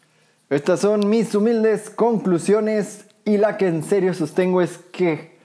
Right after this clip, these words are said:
lo único, lo único, lo único que nos va a poder sacar de esta recesión y la futura son los seres humanos.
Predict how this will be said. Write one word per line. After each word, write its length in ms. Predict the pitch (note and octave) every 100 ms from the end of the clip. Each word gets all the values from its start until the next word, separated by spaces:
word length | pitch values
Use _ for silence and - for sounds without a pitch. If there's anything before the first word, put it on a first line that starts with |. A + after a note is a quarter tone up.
| _ _ _
lo 180 | - D#3+
único, 440 | C4 D4 B3+ A3
lo 120 | G#3
único, 300 | B3 B3 G3+
lo 120 | G#3+ A#3
único 260 | A#3+ F#3
que 80 | F3
nos 220 | F3+ F3
va 80 | G#3
a 60 | F#3
poder 240 | G3 G3+
sacar 320 | F#3+ E3+ F#3+
de 100 | F3+
esta 160 | F#3+ F#3
recesión 420 | E3 D3 C#3 F3
y 80 | E3
la 140 | D3+
futura 420 | C3+ C3 C3 E3+ D#3+
son 200 | E3+ E3+
los 140 | D#3
seres 520 | D#3 F#3 F3+ F3 -
humanos. 560 | D#3+ D#3+ D3+ B2 A2